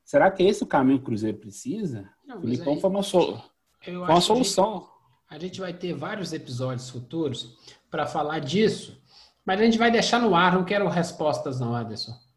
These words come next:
Speaker 2: É esse o perfil do time que o Cruzeiro vai querer pra ano que vem? Pra ano que vem, né? Pra essa, pra próxima temporada, que é nesse ano ainda.
Speaker 1: Sim.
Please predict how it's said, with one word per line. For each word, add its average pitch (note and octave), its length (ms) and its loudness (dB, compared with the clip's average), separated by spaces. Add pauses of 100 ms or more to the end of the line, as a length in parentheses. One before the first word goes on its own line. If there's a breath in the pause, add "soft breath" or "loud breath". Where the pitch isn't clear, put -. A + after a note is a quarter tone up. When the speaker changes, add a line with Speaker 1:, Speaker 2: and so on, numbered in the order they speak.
(320)
Speaker 2:
É C#4+ 140 2
esse B3+ 480 4
o C3 120 -4
perfil - 800 0 (300)
do F3 200 2
time C4+ 500 4
que C#3+ 60 -4
o C3+ 60 -6
Cruzeiro B2+ 560 -2
vai C3 200 -4
querer A#2+ 600 -4 (320)
pra C3+ 180 -2
ano A2+ 220 -2
que A2+ 140 -8
vem? B2 300 -4
Pra F#3 140 -2
ano F#3 180 0
que F3+ 80 -4
vem, F#3 100 0
né? D3 100 0
Pra D#3 220 -2
essa, C3 160 0
pra B2 240 -4
próxima B2+ 380 -6
temporada, C#3 460 -4
que A#2+ 100 -10
é A2+ 80 -6
nesse A2 300 -8
ano A2+ 160 -6
ainda. G3+ 180 0
Speaker 1:
Sim. D#3 340 6